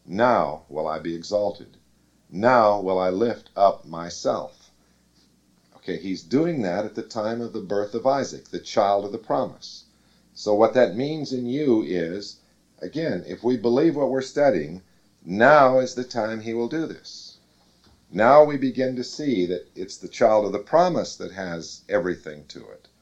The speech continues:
It's no longer our own efforts. It's our no, no longer our own ideas, our own strengths, our own,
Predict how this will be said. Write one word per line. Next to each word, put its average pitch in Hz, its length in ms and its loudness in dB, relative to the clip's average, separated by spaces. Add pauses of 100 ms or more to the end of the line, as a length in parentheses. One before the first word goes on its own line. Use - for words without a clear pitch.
(600)
It's - 160 -16
no 117 140 4
longer 127 460 4
our 127 180 4
own 131 320 2
efforts. 110 400 -4
It's 85 160 -14
our 101 160 -6
no, 110 220 -4
no 110 160 0
longer 120 320 2
our 123 80 0
own 123 160 -2
ideas, 117 560 -2
our 90 180 -2
own 110 160 -2
strengths, 123 580 -6
our 95 160 -2
own, 113 380 -4